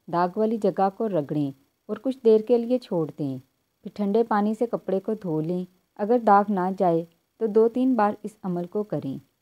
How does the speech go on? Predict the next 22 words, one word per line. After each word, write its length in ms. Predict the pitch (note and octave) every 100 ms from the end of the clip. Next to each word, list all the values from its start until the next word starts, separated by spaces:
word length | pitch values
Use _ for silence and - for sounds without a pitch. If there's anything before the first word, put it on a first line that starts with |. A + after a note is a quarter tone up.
| -
दाग 320 | F3+ F#3 G3
दूर 240 | F#3 G#3+ -
हो 80 | F#3+
जाएंगे। 520 | E3 C3+ C#3 D3 C3 B2+ _ _ _ _ _ _ _ _ _
कपड़ों 280 | B3 - D4
से 140 | D#4 D#4
मिट्टी 360 | A#3+ - A#3+ A3+
या 100 | A#3+
कीचड़ 340 | A#3 G#3+ A#3+ B3+
के 140 | C4+
दाग 240 | G#3 F3+ F3+
दूर 220 | F#3 F#3+
करने 340 | G3 F#3 F3+ F#3+
हों 200 | G3 F#3+
तो 160 | G#3 -
इसके 300 | A#3 - C4+
लिए 180 | B3+ B3+
पहले 240 | B3+ A#3 G#3+
दाग 280 | E3+ D#3+
को 200 | - G#3
सूखने 440 | G#3 D#3 - D3+ E3
दें, 220 | F3